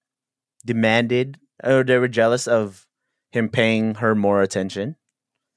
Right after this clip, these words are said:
and demanded, demanded that he also have sex with the five of 'em.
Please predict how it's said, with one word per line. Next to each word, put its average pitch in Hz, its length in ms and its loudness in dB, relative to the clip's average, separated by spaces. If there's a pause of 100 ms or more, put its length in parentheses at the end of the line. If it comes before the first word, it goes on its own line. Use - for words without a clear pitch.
(600)
and 101 120 -6
demanded, 113 600 2 (140)
demanded 117 480 2
that 107 160 2
he 117 180 0
also 107 500 2
have 92 280 0
sex - 420 -6
with 110 280 -4 (1900)
the 139 60 0
five 160 220 0
of 90 120 -6
'em. 95 120 -6